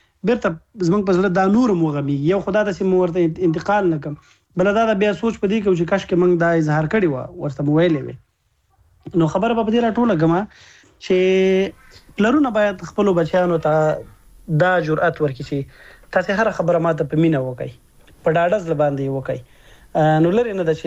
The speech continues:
دا فکر به په دوی کې ایجاد شي. نو که کله دا فکر دوی واغست، دوی به یې نور نسلونو ته انتقال کړي.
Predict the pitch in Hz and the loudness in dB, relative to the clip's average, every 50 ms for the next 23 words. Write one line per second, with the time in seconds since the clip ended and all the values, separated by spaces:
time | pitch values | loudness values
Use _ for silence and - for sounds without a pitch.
0 | 156 147 156 151 147 151 147 143 - - 180 - 175 160 160 156 151 160 151 180 | -2 0 0 2 2 2 0 0 -4 -6 -4 -2 0 0 0 -2 -2 -2 -4 -4
1 | 185 165 - - 160 160 151 185 214 233 226 - - 226 208 202 190 180 165 - | -4 -4 -4 -2 0 0 2 2 0 0 -2 -6 -8 -6 -4 -2 -2 -2 -4 -4
2 | - - 185 180 170 220 247 247 - 214 180 214 196 190 220 226 214 202 190 185 | -4 -2 -2 0 0 0 -2 -2 -4 -6 -6 -6 -4 -2 -2 0 0 0 0 0
3 | 180 185 170 165 185 196 185 160 165 160 156 160 160 151 135 143 139 - - 156 | -2 -4 -4 -2 -2 0 0 2 2 2 2 0 0 -2 -2 -6 -8 -6 -4 -4
4 | 147 131 131 131 135 143 143 - 127 135 160 - - | -4 -4 -4 -8 -8 -10 -8 -8 -10 -10 -10 -12 -16